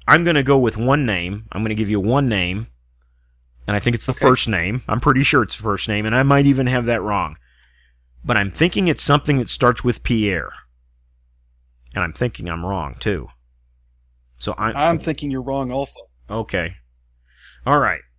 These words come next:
Speaker 1: Roll with it, Jim. Correct,
Speaker 2: Okay.
Speaker 1: correct my
Speaker 2: Frederic?
Speaker 1: Frederic?
Speaker 2: Frederic Auguste Bartholdi.
Speaker 1: Okay. That does sound
Speaker 2: The Statue
Speaker 1: familiar
Speaker 2: of
Speaker 1: now.
Speaker 2: Liberty was made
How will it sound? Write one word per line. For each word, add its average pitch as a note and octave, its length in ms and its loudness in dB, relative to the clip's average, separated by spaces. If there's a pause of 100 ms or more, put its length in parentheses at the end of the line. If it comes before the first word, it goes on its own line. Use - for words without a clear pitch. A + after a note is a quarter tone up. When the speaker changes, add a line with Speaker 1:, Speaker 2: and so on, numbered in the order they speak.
(480)
Speaker 1:
Roll C#3 300 2
with G#2 160 -4
it, F2+ 100 -10 (160)
Jim. A2 340 -2 (760)
Correct, C#3 440 2
Speaker 2:
Okay. C3 140 -8
Speaker 1:
correct C3+ 480 2
my B2 220 4
Speaker 2:
Frederic? E3+ 280 -2 (1600)
Speaker 1:
Frederic? B2+ 540 0
Speaker 2:
Frederic F3 420 0 (180)
Auguste C#3+ 680 0 (300)
Bartholdi. C#3 1000 -2 (200)
Speaker 1:
Okay. G#2 380 -2 (220)
That G#2+ 140 -2
does A2+ 200 0
sound A2 240 2
Speaker 2:
The - 40 0
Statue G#2 120 -2
Speaker 1:
familiar F#2+ 220 -4
Speaker 2:
of E2+ 40 -8
Speaker 1:
now. E2+ 60 -6
Speaker 2:
Liberty D#2+ 340 -10
was C#3 180 -16
made D#3+ 400 -8